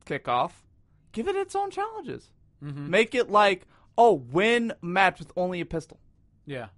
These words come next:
Speaker 1: Only pistols.
Speaker 2: Oh, yeah. No.
Speaker 1: Um, or win, uh, get, uh, get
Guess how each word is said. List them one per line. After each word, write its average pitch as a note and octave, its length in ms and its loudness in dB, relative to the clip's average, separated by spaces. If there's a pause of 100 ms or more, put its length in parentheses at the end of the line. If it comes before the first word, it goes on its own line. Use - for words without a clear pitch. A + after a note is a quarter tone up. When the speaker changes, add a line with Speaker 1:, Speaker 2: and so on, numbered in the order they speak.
Speaker 1:
Only G#3+ 240 0
pistols. - 480 -8
Speaker 2:
Oh, C#4 80 -12
yeah. A#3 280 -4 (260)
No. - 1040 -10
Speaker 1:
Um, D3+ 460 2 (800)
or F3 380 4 (220)
win, F3+ 320 -2
uh, E3+ 360 6 (100)
get, F#3 280 2 (420)
uh, C#3+ 360 4 (120)
get - 240 -2